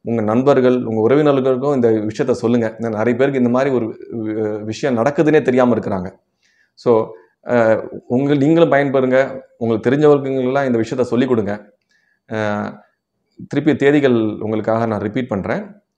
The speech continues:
ஆகஸ்ட் பதிமூணு, பதினாலு, பதினஞ்சு, ரெண்டாயிரத்தி இருபத்தி ரெண்டு, இந்த மூணு நாட்கள் குற்றாலத்துல ஞான முகாம் நடக்க இருக்குது.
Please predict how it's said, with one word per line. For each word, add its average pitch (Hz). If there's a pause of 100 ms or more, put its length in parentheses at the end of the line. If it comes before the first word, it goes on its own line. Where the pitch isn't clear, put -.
(380)
ஆகஸ்ட் 135 (260)
பதிமூணு, 135 (220)
பதினாலு, 123 (160)
பதினஞ்சு, 120 (100)
ரெண்டாயிரத்தி 123
இருபத்தி 107
ரெண்டு, 95 (120)
இந்த 107
மூணு 110
நாட்கள் 104 (220)
குற்றாலத்துல 143
ஞான 120
முகாம் 107
நடக்க 98
இருக்குது. 220